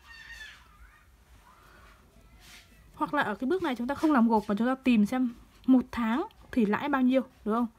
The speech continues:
Sau đó mười hai tháng thì lãi bao nhiêu thì, thì chúng ta sẽ dễ hiểu hơn nhé. Bây giờ chúng ta sẽ làm gộp vào là mười hai tháng thì ta sẽ nhân luôn với mười hai nữa thì nó sẽ ra mười hai tháng.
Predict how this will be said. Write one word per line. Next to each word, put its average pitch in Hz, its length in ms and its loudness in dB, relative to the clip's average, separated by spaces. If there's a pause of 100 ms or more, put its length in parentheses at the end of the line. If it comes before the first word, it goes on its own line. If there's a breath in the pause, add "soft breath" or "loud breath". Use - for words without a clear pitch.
(140)
Sau 254 140 -2
đó 262 120 -2
mười 240 260 6
hai 254 160 -2
tháng 220 240 -2
thì 262 60 -4
lãi 233 140 -2
bao 240 120 -2
nhiêu 240 200 0
thì, 196 80 -4 (260)
thì 214 140 2
chúng 196 160 -4
ta 220 160 -2
sẽ 214 160 -10
dễ 214 200 -6 (120)
hiểu 180 120 0
hơn 196 240 0
nhé. 208 100 -2 (2000 loud breath)
Bây 240 120 -6
giờ - 40 -16
chúng 226 80 -6
ta 233 120 -8
sẽ 240 120 -10
làm 208 220 2
gộp 208 160 2
vào 190 120 2
là 180 140 -2
mười 190 160 0
hai 220 120 -2
tháng 196 200 -4
thì 226 80 -4
ta 220 100 -10
sẽ 202 100 -6
nhân 254 220 4
luôn 240 120 2
với 226 80 2
mười 214 140 -2
hai 208 160 -2
nữa 202 120 -4
thì 208 100 -6
nó 185 100 -4
sẽ 202 140 -6
ra 226 120 -2
mười 190 140 -2
hai 196 100 -4
tháng. 190 240 -6